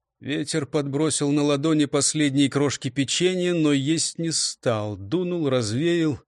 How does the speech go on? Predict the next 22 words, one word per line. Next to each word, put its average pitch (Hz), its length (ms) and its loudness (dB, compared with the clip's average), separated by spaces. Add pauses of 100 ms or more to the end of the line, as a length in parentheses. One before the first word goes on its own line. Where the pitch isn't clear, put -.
(560)
словно 135 480 2
приглашая 131 640 2
к 120 100 -10
трапезе 135 480 0
кого-то 131 400 0
незримого. 113 800 -2 (480)
Поднял 135 360 2
на 135 120 4
ученика 131 480 2
взгляд, 127 560 0 (460)
неожиданно 120 580 0
блеснувший 123 580 -2
страданием, 139 720 0 (360)
спросил 135 580 0
вдруг: 101 400 -6 (760)
«Гудьбой 127 760 0
потешишь 123 720 -4
меня?» 87 340 -8 (1120)
Ворон 120 480 -2
растерялся, 123 800 -2
сразу 127 460 2
охрип, 135 460 0